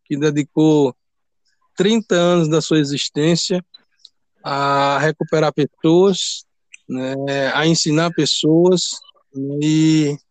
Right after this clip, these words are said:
a maioria das coisas que eu aprendi foi com o Caio Rodrigues. Hoje ele se encontra no céu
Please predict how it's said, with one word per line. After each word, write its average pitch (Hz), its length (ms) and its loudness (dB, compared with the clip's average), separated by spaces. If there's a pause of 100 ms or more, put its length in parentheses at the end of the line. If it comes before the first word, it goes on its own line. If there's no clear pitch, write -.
(140)
a 156 40 -10
maioria 160 760 2 (1500)
das 147 180 -2 (100)
coisas 151 260 2
que 170 100 -2
eu 170 60 4
aprendi 151 640 0
foi 139 160 -2
com 139 200 -2
o 131 60 -2
Caio 139 220 -4
Rodrigues. 135 600 0
Hoje 139 160 -2
ele 139 180 -2
se 139 140 -4
encontra 131 680 -4 (200)
no - 160 -6
céu 143 460 -2